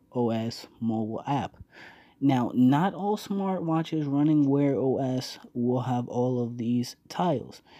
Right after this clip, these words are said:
If your device lacks a heart rate sensor, or you're obviously not, you're obviously not going to see that one.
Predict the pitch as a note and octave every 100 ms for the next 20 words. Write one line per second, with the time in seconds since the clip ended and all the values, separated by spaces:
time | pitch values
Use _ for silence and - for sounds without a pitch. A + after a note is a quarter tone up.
0 | - - C3+ D3+ C#3 C3+ D3 D3+ D#3 -
1 | C#3 C#3 C#3 A#2 A2+ E3 D#3 D#3 D3+ -
2 | D3+ D3 D3 C#3+ D3 _ - - - C3
3 | C3 B2+ C3 C3 - C3+ C#3+ C#3+ - C3
4 | B2+ B2+ B2+ - _ - B2+ C3 A2 C3
5 | C3+ - A#2+ B2 A2+ F2+ A#2 A#2 A2 -
6 | - D3+ E2 E2+ D#2